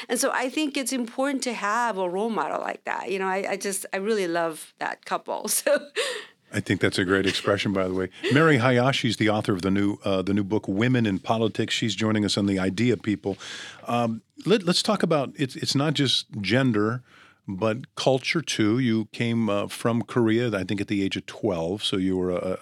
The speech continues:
Speaker 2: a young, a young person who, who, uh, all of a sudden comes to the new world. H-, when did politics enter the equation for you? At what point did you say, "Oh, this, I have to do this"?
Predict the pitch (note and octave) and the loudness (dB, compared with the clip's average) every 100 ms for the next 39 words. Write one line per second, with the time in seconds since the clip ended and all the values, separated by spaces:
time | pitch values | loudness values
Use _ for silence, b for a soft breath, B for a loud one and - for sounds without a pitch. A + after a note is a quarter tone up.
0 | - F#2 F#2+ G2+ F#2+ - - G2 G2+ G2+ | -4 -2 0 0 -2 -6 -4 -2 -2 -4
1 | - G#2+ - G2 G2+ B B B B B | -4 -4 -2 -2 -4 B B B B B
2 | A2+ G#2 G2 F#2 F#2 F2+ - - G2+ G#2 | 0 2 2 0 0 -2 -6 -6 -4 -2
3 | F#2+ A2 G#2 A#2 A2 - A2+ A2+ A#2+ B2+ | 0 0 0 -2 -2 -2 0 2 4 4
4 | A2+ A2+ G#2+ G#2+ A#2 A#2 B B B B | 4 4 4 2 0 -6 B B B B
5 | B D3+ G3+ C#4+ A3 - D3 D3 B2 A#2+ | B 0 2 2 -2 -4 0 0 0 0
6 | A2+ A#2+ A2 - G#2 F#2+ G2 F2+ - - | 0 0 0 2 2 2 2 0 -4 -4
7 | F#2 E2+ F2+ D#2 F#2 E2 D#2 D2 F#2+ C#3 | -2 -2 -4 -6 -6 -4 -6 -8 -4 -4
8 | E3+ - C#3 A#2+ G#2 G#2 F#2 G2+ - A2+ | -4 -4 -2 -2 0 -2 0 -2 -2 -2
9 | G2 - G2+ - - - A#2+ - A2+ G2 | -4 -4 -6 -6 -14 -8 -4 -4 -2 -2
10 | A#2 A#2 G#2+ F#2+ D#2+ D2+ - - | -2 -6 -6 -6 -6 -8 -14 -14